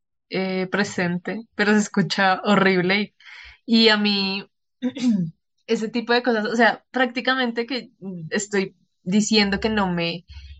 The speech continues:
llama mucho la atención ver películas de gore, porque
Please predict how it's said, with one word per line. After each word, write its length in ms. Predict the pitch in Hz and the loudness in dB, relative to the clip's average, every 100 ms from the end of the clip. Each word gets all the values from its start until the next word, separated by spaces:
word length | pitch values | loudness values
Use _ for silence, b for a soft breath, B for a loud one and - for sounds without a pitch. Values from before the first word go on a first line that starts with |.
| - | -2
llama 320 | 190 214 214 | 4 6 6
mucho 260 | 208 208 208 | 2 0 -2
la 80 | 196 | -2
atención 560 | 208 214 - 196 180 | -4 -6 -2 -2 0
ver 340 | 175 175 175 - _ - | 0 -2 -4 -12 _ -4
películas 720 | 202 202 190 185 185 185 185 - | -2 0 -2 -2 0 0 -2 -6
de 160 | 196 | -6
gore, 520 | 185 185 170 185 202 _ | -2 2 2 0 -6 _
porque 1500 | 196 202 208 - 214 196 190 190 185 185 185 180 175 - | -2 0 -2 -6 -4 -2 -2 -2 -2 -2 -2 -2 -4 -6